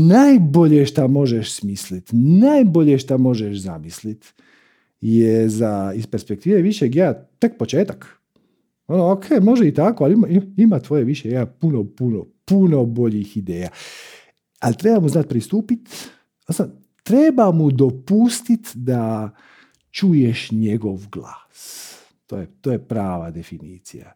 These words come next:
Dopustit sam sebi da se taj glasić tvog pra-, istinskog bića probije i onda poduzet akciju. Jer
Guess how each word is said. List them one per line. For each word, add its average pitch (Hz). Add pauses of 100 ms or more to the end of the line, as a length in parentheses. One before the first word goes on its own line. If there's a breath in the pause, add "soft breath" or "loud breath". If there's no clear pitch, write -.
(340 soft breath)
Dopustit 160
sam 143
sebi 131
da 98
se 95
taj 127
glasić 110
tvog 113
pra-, 117
istinskog 110
bića 110
probije 196 (280 loud breath)
i 156
onda 143
poduzet 117
akciju. 78 (640 loud breath)
Jer 104